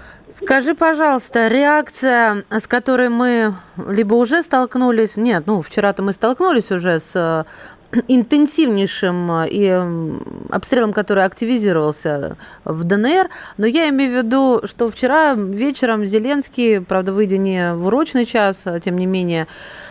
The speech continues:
в с-, в своём обычном обращении, ничего об этом не сказал.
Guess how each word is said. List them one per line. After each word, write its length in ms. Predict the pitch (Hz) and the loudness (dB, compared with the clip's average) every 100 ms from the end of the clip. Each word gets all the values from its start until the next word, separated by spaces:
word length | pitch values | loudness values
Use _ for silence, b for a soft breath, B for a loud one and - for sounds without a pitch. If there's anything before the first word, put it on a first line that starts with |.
| B | B
в 460 | 160 160 175 156 151 | -6 0 2 2 -2
с-, 320 | - - - B B B - - | -8 -18 -20 B B B -14 -20
в 60 | - | -2
своём 200 | 202 196 | 0 2
обычном 420 | 196 208 - 175 | 2 2 0 -4
обращении, 520 | 170 180 220 359 320 | -2 0 0 0 0
ничего 460 | 254 339 - 240 285 | 2 2 0 0 2
об 140 | 226 214 | 2 0
этом 280 | 226 208 - | 0 -4 -4
не 180 | 208 214 | -2 -2
сказал. 640 | - 226 226 214 160 - | -2 -2 0 0 -2 -4